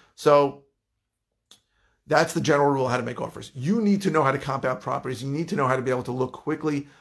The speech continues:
hopefully on M L S. That is the best way to comp out properties by far. So that's why I think everybody should be licensed, or at least have access, uh, get a real estate license or have access to M L S. If not, then PropStream, but you need to look at what are fully renovated houses going for. You wanna buy them at, at seventy percent minus repairs.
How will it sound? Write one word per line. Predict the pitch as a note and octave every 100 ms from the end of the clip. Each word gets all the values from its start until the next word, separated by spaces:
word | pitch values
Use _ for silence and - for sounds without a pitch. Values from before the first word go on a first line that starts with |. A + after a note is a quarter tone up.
| _
hopefully | - E3 E3 E3+ D#3
on | C3+
M | C#3
L | C3+
S. | C3
That | - D#3
is | C#3+
the | B2 B2+
best | C#3 C#3 -
way | B2
to | A#2+
comp | - A#2
out | -
properties | - A#2 A#2+
by | G2
far. | - B2 C#3 E3 E3+ _ _
So | -
that's | - G#2+
why | B2 A#2+
I |
think | C3+ B2+
everybody | A#2+ A#2+
should | A2 A#2
be |
licensed, | B2+ D3 E3 D#3
or | A#2+
at |
least | B2+ C3+
have | A#2+ A2
access, | A#2 B2 - B2+ B2+
uh, | B2 -
get | B2+ B2
a |
real | C3 D3
estate | C#3+
license | C#3+ C#3+ C3
or | A#2
have | B2
access | A#2 C#3 B2 - - - _
to | -
M | B2+ A#2+
L | A#2
S. | D#3+ E3 _ _
If | - -
not, | D#3 F3
then | D3 C#3
PropStream, | C#3+ D3 - C#3+
but | C3
you | D3
need | C#3
to | C3
look | C#3
at | A#2
what | A#2 C#3 E3+ C3
are | C3+
fully | C3 C3 C#3 C#3
renovated | B2+ B2 B2+ A#2+
houses | A2+ G#2
going | G3 C#3
for. | C3+ E3 D#3+ - - _ -
You |
wanna | B2
buy | G#2 C3+ C#3 D#3+
them | D#3+
at, | B2
at | A2+
seventy | - D3 D3 D3+
percent | D3 C#3 C#3+
minus | B2+ C3 B2+ A#2+
repairs. | C3 D#3 F3 F3